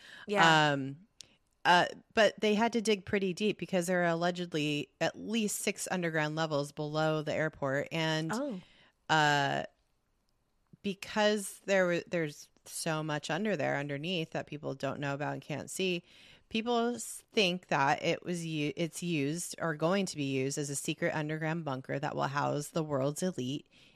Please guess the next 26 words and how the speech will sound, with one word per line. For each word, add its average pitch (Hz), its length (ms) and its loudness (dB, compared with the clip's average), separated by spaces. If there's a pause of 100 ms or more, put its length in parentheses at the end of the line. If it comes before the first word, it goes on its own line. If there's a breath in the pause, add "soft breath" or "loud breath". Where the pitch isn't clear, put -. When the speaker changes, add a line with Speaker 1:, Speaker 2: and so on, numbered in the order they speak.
(160 soft breath)
Speaker 2:
in 170 140 0
the 180 120 2
event 147 540 0
of 151 120 -2
the 165 140 -2
end 147 160 -2
of 147 100 -8
the 156 100 -2
world 135 480 -2
or 135 380 -6 (220)
something, 147 540 -4 (520 soft breath)
or 175 460 8
the 175 120 4
tunnels 180 720 0 (100)
connect 170 420 0
to 175 80 -6
the 160 80 -2
Cheyenne 156 520 0
Mountain 170 300 0
complex, 139 640 -2 (180)
or 180 540 6
they 170 100 2
connect 160 360 -4
to 175 80 -2
norad 160 360 0
itself, 139 720 2